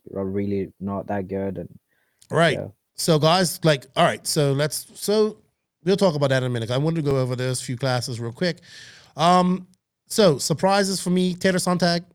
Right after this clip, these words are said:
Speaker 2: sixth in Pro Buggy.
Speaker 1: Oh,
Speaker 2: I think he
Speaker 1: yeah,
Speaker 2: finished,
Speaker 1: hundred percent.
Speaker 2: uh, yeah, he finished sixth. Great. This is the kid that's gonna take Cavallara's place. Simple as that.
Speaker 1: <laughs>
Speaker 2: Like,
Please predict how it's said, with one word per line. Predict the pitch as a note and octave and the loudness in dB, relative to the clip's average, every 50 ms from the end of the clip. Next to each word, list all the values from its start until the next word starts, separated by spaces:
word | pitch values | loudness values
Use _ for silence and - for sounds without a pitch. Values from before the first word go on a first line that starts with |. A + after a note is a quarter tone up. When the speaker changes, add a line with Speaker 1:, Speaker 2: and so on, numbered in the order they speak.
| _ _ | _ _
Speaker 2:
sixth | - - F3 E3+ - - | -4 -4 -2 -2 -2 -2
in | F3+ D#3+ | -2 -2
Pro | - E3+ D#3+ | 0 -2 0
Buggy. | D3+ D#3 D#3 D#3 D3+ D3+ D3 - _ _ _ - | 0 0 0 0 0 -4 -4 -6 _ _ _ -6
Speaker 1:
Oh, | G2 F#2 F2+ G2 G#2+ - - - | -6 -6 -6 -8 -12 -16 -10 -4
Speaker 2:
I | - | -2
think | C#3+ C3 | -2 0
he | C#3+ | 0
Speaker 1:
yeah, | C#3 - | -2 0
Speaker 2:
finished, | D#3+ D#3 D3+ C#3 G2+ F#2+ - - | 0 0 0 0 -2 -4 -6 -8
Speaker 1:
hundred | - | -4
percent. | B2 C3 | -2 0
Speaker 2:
uh, | C3+ C3 C3 B2+ B2 B2 A#2+ A#2+ A#2 A#2 - - _ _ _ _ _ _ _ _ _ _ _ _ _ _ _ _ F3 | 2 2 2 2 2 0 0 0 -2 -4 -6 -10 _ _ _ _ _ _ _ _ _ _ _ _ _ _ _ _ 0
yeah, | F#3 D#3+ - - - - | 0 0 0 -4 -8 -8
he | D3+ C#3 | -6 -6
finished | - - E3 E3 E3 D3 - - - - - | -2 -2 0 0 0 -2 -4 -6 -8 -8 -6
sixth. | - - F3 F#3 F3+ - - - - - | -4 -2 -2 -2 -2 -4 -6 -8 -8 -10
Great. | A#2+ C3+ D#3+ F3 F3 E3 - - - | -2 0 0 2 0 -2 -6 -6 -2
This | F#3 G3+ - - | -2 0 0 -2
is | A#3+ G3 - - | -4 -6 -6 -4
the | - D#3+ D#3+ | -4 -4 -4
kid | - - F#3+ F#3 D#3+ C3+ B2 | -2 -2 -2 -2 -2 0 0
that's | C#3+ C3+ B2 - | 0 0 0 -2
gonna | - D3 C#3 C3+ | -4 -4 -4 -4
take | B2 - C#3 C3 B2 | -4 -4 -4 -4 -4
Cavallara's | - A#2+ A#2+ B2 B2 A#2+ A2 A2 A2 - | -4 -4 -2 -2 -4 -4 -4 -6 -8 -10
place. | - A#2+ G2 F#2+ - - - - _ _ _ | -10 -12 -12 -12 -12 -14 -16 -18 _ _ _
Simple | - - C3+ B2+ A#2+ A2+ | -8 -8 -6 -4 -4 -6
as | G2+ | -6
that. | G2+ F#2+ F#2 - | -8 -10 -12 -16
Speaker 1:
<laughs> | _ _ _ _ _ _ _ _ _ _ _ - - | _ _ _ _ _ _ _ _ _ _ _ 0 2
Speaker 2:
Like, | G3 E3+ E3 D#3+ - D3 B2 | 2 4 4 4 4 2 -2